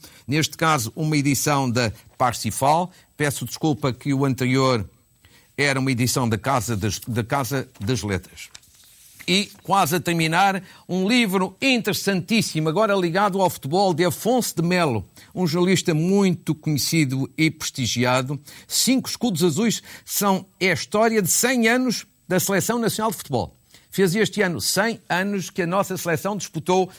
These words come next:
o seu primeiro jogo. É um ed-, uma, uma, uma obra das edições Âncora e é um livro lindíssimo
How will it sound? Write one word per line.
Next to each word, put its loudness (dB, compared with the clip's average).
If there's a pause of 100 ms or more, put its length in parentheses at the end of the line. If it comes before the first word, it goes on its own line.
o -6
seu 2
primeiro -2
jogo. 0 (240)
É 4 (220)
um -2
ed-, -2
uma, 0
uma, 0
uma 0
obra 2
das 0
edições 0 (100)
Âncora 0
e 0
é 2
um 0
livro 0
lindíssimo 0